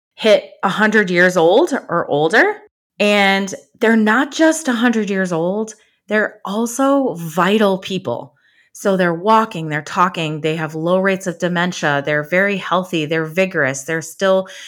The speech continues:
communicating, they don't have Alzheimer's and all of these things.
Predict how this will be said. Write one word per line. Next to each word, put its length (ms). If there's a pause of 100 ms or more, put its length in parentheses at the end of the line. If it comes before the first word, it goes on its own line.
(160)
communicating, 760
they 140
don't 240
have 320
Alzheimer's 640
and 80
all 180
of 140
these 220
things. 360